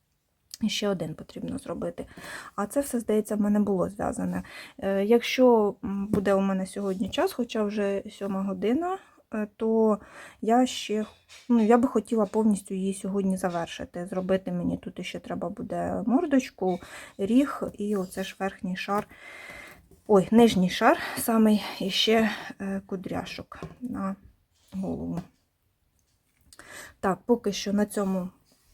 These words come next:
м, буду завершувати і підключусь до вас вже трішечки пізніше. Дівчатка, підключаюсь до вас зараз із рук. Не хочу поки що ставити камеру, тому що, ну, в мене тут готові, е, деякі, е,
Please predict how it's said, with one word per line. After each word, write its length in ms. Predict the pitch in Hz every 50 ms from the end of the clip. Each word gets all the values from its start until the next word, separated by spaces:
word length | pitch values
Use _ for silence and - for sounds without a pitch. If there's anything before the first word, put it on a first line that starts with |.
| _ -
м, 300 | 180 185 190 190 190 185
буду 220 | - 190 170 180
завершувати 800 | 180 185 175 180 170 170 175 - - 285 370 392 381 - 370 359 - - - - - - _ -
і 180 | 208 233 262 277
підключусь 600 | - 196 190 - - 180 180 - - 214 247 240
до 100 | 233 190
вас 380 | 185 202 190 196 214 - - - -
вже 140 | - 185
трішечки 480 | 185 - - - - - - - - 165
пізніше. 640 | - - 170 175 - 170 175 190 - - - 226 - _ _ _ _ _ _ _ _ _ _ _ _ _ _ _ _ _ _ _ _ _ _ - - - - - - - - - - - - - - - - -
Дівчатка, 460 | 254 220 - - 202 196 - - 196
підключаюсь 720 | - - 233 - - 254 254 254 - - 226 220 208 202 -
до 100 | - 208
вас 280 | 220 202 196 196 -
зараз 360 | - 202 196 196 196 190 - -
із 200 | 220 214 214 -
рук. 180 | 359 381 381
Не 100 | 254 226
хочу 300 | 214 - - 226 214 -
поки 240 | - - 208 - 214
що 140 | - - 202
ставити 440 | - - 214 214 208 208 208 - 208
камеру, 440 | - - 269 311 302 269 233 233 214
тому 360 | - - 202 196 202 220 233
що, 480 | - - - - 202 202 196 190 190 202
ну, 120 | 202 214
в 40 | 202
мене 220 | 190 190 185 190
тут 160 | 185 - 185 196
готові, 540 | 185 - - - - 196 190 202 196 185 - - - - - - - - - - - - - - - - - _ _ -
е, 180 | 190 190 190
деякі, 500 | 185 185 202 196 190 190 - - 196 190
е, 160 | 190 190 185